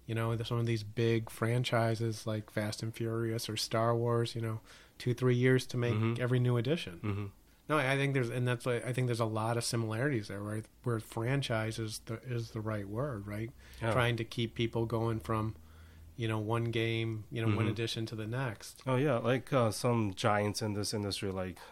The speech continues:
Speaker 2: Activision Blizzard, was able to, um,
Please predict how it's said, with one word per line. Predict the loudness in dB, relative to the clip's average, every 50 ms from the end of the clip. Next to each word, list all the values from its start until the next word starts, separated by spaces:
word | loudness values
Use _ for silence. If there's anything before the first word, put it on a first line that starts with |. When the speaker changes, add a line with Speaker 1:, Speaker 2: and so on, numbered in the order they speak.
| -16 -18
Speaker 2:
Activision | -16 -12 -8 -6 -4 -2 -2 -2 -2 -2 -2 -4 -4 -4
Blizzard, | -4 -2 -2 -2 0 -2 -2 -2 -4 -6 -8 -14 -16 -20 -20 -20 -18 -10 -6
was | -4 -2 -2
able | 0 0 0 0 -2 -2 -2
to, | -4 -4 -2 -2 0 0 -2 -2 -4 -4
um, | -4 -4 -4 -4 -6 -8 -8 -10 -10